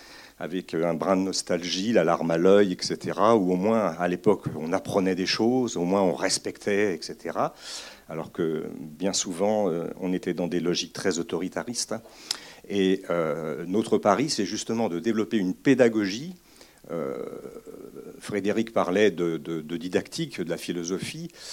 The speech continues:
euh, de développer des mécanismes qui vont permettre, dès le plus jeune âge, d'apprendre à débattre, d'apprendre, euh, ce qu'est réellement une discussion, euh, argumentée, un débat réglé, respectueux. Donc je crois que, <laughs>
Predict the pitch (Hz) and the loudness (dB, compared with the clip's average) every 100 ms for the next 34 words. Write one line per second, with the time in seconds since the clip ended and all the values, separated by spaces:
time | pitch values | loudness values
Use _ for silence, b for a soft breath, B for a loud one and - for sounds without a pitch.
0 | B - - - 92 104 120 113 113 117 | B -10 -10 -6 -4 0 0 2 2 2
1 | 92 95 131 131 110 165 - 104 98 107 | 2 2 4 4 4 4 -2 -4 -6 -4
2 | 104 101 101 104 90 92 165 185 147 - | -4 -2 -2 -2 -4 6 12 12 10 2
3 | 131 104 113 160 - - 98 175 147 - | -6 -2 -2 -2 -4 -10 -10 6 6 8
4 | - 196 127 87 87 82 78 78 - - | 4 4 4 -2 -4 -6 -8 -10 -16 -16
5 | 85 143 143 - 165 104 82 b b b | 6 8 8 0 -2 -2 -6 b b b
6 | - 90 - 95 107 113 107 104 127 - | -12 -8 -8 -2 0 4 2 4 2 2
7 | - 131 120 117 - 113 113 - 120 131 | -2 -4 -2 -2 -2 -2 -6 -2 0 0
8 | 135 b b - 85 87 113 104 92 104 | -2 b b -6 -2 0 0 0 0 0
9 | 101 - 113 120 135 117 101 101 92 107 | 0 0 2 2 2 -2 -2 -2 0 -2
10 | 87 92 95 95 117 107 95 - 87 - | 0 -2 -2 0 0 0 -4 -8 -16 -14
11 | 113 - b b b - 92 87 - 120 | -14 -14 b b b -6 -4 -6 4 6
12 | 143 - 107 120 117 B B B - | 6 4 2 2 0 B B B -16